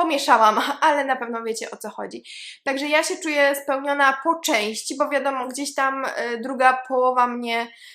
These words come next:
e, chciałaby coś robić w zawodzie, czy chciałaby w ogóle jeszcze różne rzeczy robić, więc to nie jest tak, że czuję się spełniona w stu procentach, bo wiadomo, mamy jeszcze jakieś inne plany, marzenia,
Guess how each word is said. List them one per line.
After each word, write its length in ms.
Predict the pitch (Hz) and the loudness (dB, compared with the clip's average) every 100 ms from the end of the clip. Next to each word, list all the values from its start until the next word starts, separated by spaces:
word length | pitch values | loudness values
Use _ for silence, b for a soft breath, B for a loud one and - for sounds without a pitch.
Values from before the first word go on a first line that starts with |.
| B | B
e, 100 | 226 | -6
chciałaby 460 | 220 294 262 254 247 | -4 2 4 4 2
coś 180 | 247 247 | -4 -4
robić 300 | 240 226 226 | -4 -4 -6
w 60 | |
zawodzie, 420 | 220 220 285 277 269 | -6 0 0 0 -4
czy 100 | 240 | -8
chciałaby 540 | - 240 233 226 233 | -2 2 2 0 -4
w 40 | |
ogóle 380 | 285 302 440 415 | -4 0 4 4
jeszcze 380 | 285 269 - 233 | 2 -2 -2 -2
różne 600 | 302 427 269 247 214 220 | 2 2 0 -4 -4 -6
rzeczy 300 | 208 202 208 | -8 -10 -8
robić, 340 | 208 247 285 | -6 -6 -10
więc 160 | 285 277 | -10 -8
to 80 | 285 | -6
nie 100 | 294 | -6
jest 120 | 262 | -4
tak, 160 | 240 233 | -6 -6
że 80 | |
czuję 200 | - 262 | -10 -10
się 120 | 240 240 | -8 -8
spełniona 420 | 254 240 240 226 | -8 -6 -6 -6
w 60 | |
stu 180 | - 285 | -8 -10
procentach, 560 | 277 262 226 214 320 339 | -8 -8 -8 -6 -4 -6
bo 420 | 226 262 277 277 277 B B B - | -6 -2 0 -2 -6 B B B -4
wiadomo, 300 | 269 214 202 | 0 2 0
mamy 260 | 294 294 | -2 -2
jeszcze 240 | 277 262 254 | -4 -4 -6
jakieś 300 | 247 220 - | -8 -12 -12
inne 260 | 247 226 | -8 -6
plany, 300 | 208 285 285 | -2 -2 -2
marzenia, 540 | 254 220 262 262 247 | -4 -4 -4 -2 -2